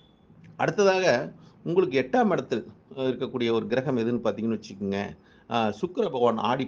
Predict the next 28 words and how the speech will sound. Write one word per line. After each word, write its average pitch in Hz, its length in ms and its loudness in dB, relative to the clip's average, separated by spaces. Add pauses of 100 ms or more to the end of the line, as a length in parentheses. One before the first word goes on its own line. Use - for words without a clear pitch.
பதினேழுக்கு 117 480 -2
மேல 123 240 -4
சுக்கிர 123 220 -2 (100)
பகவான் 101 300 0
வந்து, 110 200 -4 (380)
அஹ், 98 880 -2 (100)
அங்க 113 300 -4
போறாரு, 113 280 0 (120)
எட்டாம் 117 240 -2
இடத்துக்கு 95 260 -10
போறாரு. 90 320 -4
அவர் 113 220 0
யாரு? 113 340 2 (520)
ஐந்துக்கும் 139 540 -2
பத்து 110 240 -4
கூடிய 117 240 -2
தொழில் 156 300 -2
ஸ்தானாதிபதியா 104 640 0
போறாரு. 82 240 -6 (400)
அப்ப - 200 -4 (800)
உங்களுக்கு 143 360 0
இந்த 123 200 0
தொழில் 196 220 2
ஸ்தானத்தில் 131 480 0
வந்து 139 180 -2 (480)
ஒரு 131 220 4
எட்டாம் 190 440 4
இடத்துல 143 280 0